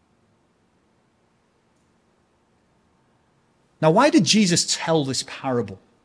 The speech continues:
Because we know, if you know anything about Jesus, he uses parables, they're teaching moments. They are to teach us something. So why did Jesus teach us this parable? What was his goal? Well, it was to show us the heart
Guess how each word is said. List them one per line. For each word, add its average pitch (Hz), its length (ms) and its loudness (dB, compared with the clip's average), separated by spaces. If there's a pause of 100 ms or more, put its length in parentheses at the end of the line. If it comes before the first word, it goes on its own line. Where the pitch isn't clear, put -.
(680)
Because 170 180 -2
we 233 100 4
know, 269 220 6
if - 100 0
you 233 60 2
know 254 100 4
anything 247 220 2
about 190 280 4
Jesus, 131 360 -2 (180)
he 185 120 -2
uses 214 360 0
parables, 147 560 0 (180)
they're 156 100 2
teaching 180 520 0
moments. 104 640 -6 (520)
They 147 120 0
are 151 100 0
to - 140 -8
teach - 460 -4
us 135 80 -6
something. 123 320 -4
So - 100 -8
why 262 300 0
did 302 180 -2
Jesus 180 420 -4 (280)
teach 202 400 -2
us - 180 -4 (320)
this 151 140 -2
parable? 123 420 0
What 202 160 -2
was 208 120 0
his 139 200 0
goal? 120 460 0 (1160)
Well, 151 120 -2
it 151 60 -6
was - 200 -6
to - 80 -4
show 196 420 0
us - 240 -4 (320)
the 131 100 -6
heart 123 680 -6